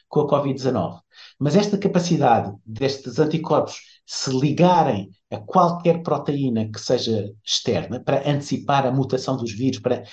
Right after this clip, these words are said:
antecipar o que é que vai ser o vírus da gripe do próximo ano, também se tornou um, uma ferramenta espetacular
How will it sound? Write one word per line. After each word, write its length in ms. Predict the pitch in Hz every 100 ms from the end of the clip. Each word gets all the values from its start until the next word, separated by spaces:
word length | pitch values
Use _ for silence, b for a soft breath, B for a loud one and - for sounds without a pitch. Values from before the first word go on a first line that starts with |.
| B
antecipar 600 | 135 139 - 131 147 143
o 60 | 123
que 100 | 170
é 40 |
que 60 | 165
vai 120 | 143
ser 180 | 139 135
o 40 |
vírus 200 | 131 139
da 80 | -
gripe 240 | 131 135 -
do 80 | 110
próximo 460 | 120 113 110 107
ano, 300 | 90 95 139 B B B B B _ _ _ _ _ _
também 380 | 175 175 185 165
se 160 | - -
tornou 600 | 170 156 165 175 175 - _ -
um, 340 | 160 160 175 -
uma 220 | 208 156 151
ferramenta 880 | - 160 165 156 165 160 175 175 - _
espetacular 1040 | - - - 180 180 170 160 156 156 170